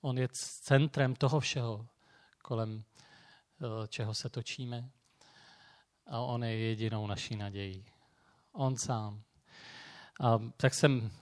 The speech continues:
to byla modlitba za, za tuhletu neděli, jsem se moc modlil za to, aby se to mohlo stát, aby byl mezi námi vyvýšen Pán Ježíš Kristus.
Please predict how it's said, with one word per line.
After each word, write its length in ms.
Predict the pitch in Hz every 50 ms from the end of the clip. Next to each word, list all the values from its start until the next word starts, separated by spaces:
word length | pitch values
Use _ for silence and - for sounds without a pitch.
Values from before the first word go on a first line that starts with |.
| 127 107 - -
to 80 | 131
byla 160 | 117 127 131
modlitba 580 | 127 127 131 135 123 135 147 139 123 135 135 131
za, 140 | 131 131 - - - - -
za 100 | 135 123
tuhletu 420 | 117 - 123 123 127 120 - 143 131
neděli, 500 | 123 120 113 123 120 123 127 135 139 -
jsem 220 | - - - 120 107
se 160 | - - 120
moc 340 | 113 110 117 123 117 - -
modlil 320 | 127 123 117 120 127 123
za 140 | 113 120 113
to, 160 | - - 113
aby 160 | 113 113 117
se 120 | - - 117
to 120 | - 120
mohlo 340 | 123 131 131 127 147 143 135
stát, 560 | - - - 156 147 143 127 117 - - - _ _ _ - _ _ - - - - - - - _ -
aby 200 | - 110 117 117
byl 240 | 107 117 131 135 135
mezi 260 | 139 135 120 - 135
námi 300 | 123 123 120 120 120 117
vyvýšen 540 | 110 131 127 123 135 127 - - 131 117 113
Pán 240 | - 123 113 113 113
Ježíš 320 | 113 110 - 127 - -
Kristus. 680 | - - - 120 - - - - 101 - - - -